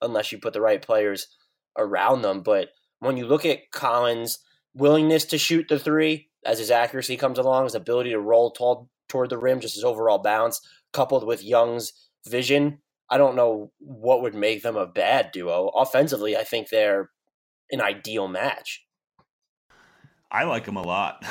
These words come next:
Speaker 2: <laughs> already. I, these numbers have tailed off a little bit. Uh, I, I feel like they were better the last time I looked 'em up, which was a couple months ago. But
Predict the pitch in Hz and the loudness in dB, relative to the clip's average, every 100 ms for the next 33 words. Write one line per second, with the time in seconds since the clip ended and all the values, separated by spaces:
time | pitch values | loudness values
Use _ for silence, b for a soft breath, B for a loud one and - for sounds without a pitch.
0 | - - 101 120 107 98 90 95 117 107 | -10 -10 -6 -6 -4 -6 -6 -8 -8 -6
1 | 139 143 139 117 107 95 - 107 104 101 | -6 -6 -8 -8 -8 -12 -10 -8 -4 -4
2 | 90 78 87 101 117 113 - - 85 76 | -6 -12 -10 -6 -6 -6 -12 -12 -8 -8
3 | - 98 - 92 - 127 107 104 98 87 | -8 -10 -8 -16 -10 -8 -8 -8 -10 -8
4 | 87 87 76 73 78 - 82 76 73 76 | -10 -10 -12 -12 -14 -14 -16 -16 -16 -18
5 | 80 78 76 - 73 76 80 - 76 85 | -16 -16 -18 -20 -20 -20 -20 -18 -18 -16
6 | 82 69 67 71 - | -18 -18 -18 -18 -18